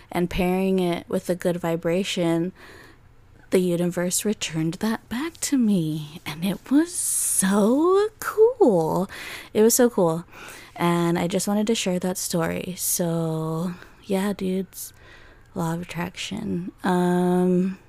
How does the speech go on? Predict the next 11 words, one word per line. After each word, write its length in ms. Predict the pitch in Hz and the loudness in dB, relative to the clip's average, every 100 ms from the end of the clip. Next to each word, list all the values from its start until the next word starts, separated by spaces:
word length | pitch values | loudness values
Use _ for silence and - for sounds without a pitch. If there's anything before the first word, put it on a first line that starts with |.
| - - - | -20 -20 -4
do 120 | 214 | -2
some 180 | 214 262 | 0 4
re-, 180 | 285 339 - - - | 4 2 -2 -6 0
research, 500 | 311 - 180 170 - | 0 2 0 -2 -2
do 140 | 196 | -2
some 480 | - 226 226 226 226 - - - - | 0 2 2 2 0 -6 -18 -20 -8
practicing, 800 | 202 214 - 226 - 175 165 165 | -4 -4 -2 -2 0 2 2 2
because 520 | 175 - 175 165 165 | 0 -2 0 0 0
I 140 | 175 175 | -2 -2
feel 540 | - 190 185 190 196 | -4 0 2 4 4
like 520 | 190 180 170 - - | 2 0 -2 -8 -20